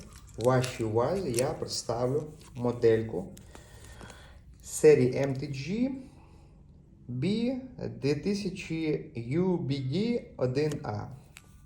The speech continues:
Е, це, е, в нас була до цього моделька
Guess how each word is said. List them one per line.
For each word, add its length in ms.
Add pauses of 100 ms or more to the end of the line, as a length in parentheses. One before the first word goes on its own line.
(560)
Е, 260
це, 580
е, 100
в 40
нас 180
була 260
до 100
цього 280
моделька 1000